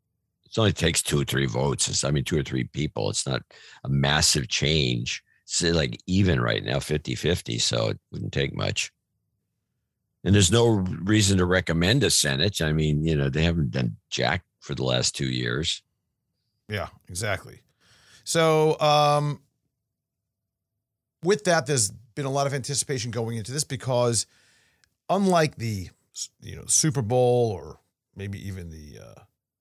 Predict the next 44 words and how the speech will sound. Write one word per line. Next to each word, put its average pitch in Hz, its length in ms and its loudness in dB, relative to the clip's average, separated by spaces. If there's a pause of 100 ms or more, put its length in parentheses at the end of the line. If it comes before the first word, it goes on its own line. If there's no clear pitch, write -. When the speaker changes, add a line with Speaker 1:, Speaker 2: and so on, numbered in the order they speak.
(280)
Speaker 2:
the, 90 280 -14
the 85 200 -16 (140)
World 117 280 -2
Series 117 720 0 (600)
or - 140 -8
any 131 160 2
other 117 120 2
sporting 117 300 -2
event 110 240 0
that 101 120 -6 (320)
supposedly 120 480 -2
calls 113 260 -2
what 110 120 -4
the 117 60 -2
market's 113 300 -2
gonna 113 140 -4
do 113 120 -2
for 104 100 -4
the 104 60 -4
next 104 220 -8
year, 120 280 -2 (600)
the 127 100 -2
elections, 120 580 0
the 117 60 0
midterms 143 460 2
in 120 60 0
particular, 127 720 -2
are 117 280 2
an 113 80 -4
important 123 600 -2 (140)
point 143 420 0
of - 160 -8
time. 92 400 -4
Seems 147 300 2
that 123 140 -2
there 123 180 -6
is 143 240 -2
a 123 40 -8
seasonality 131 840 -2
that 107 100 -10
goes 117 220 -2
along 120 260 0
with 104 80 -4
that, 113 200 -4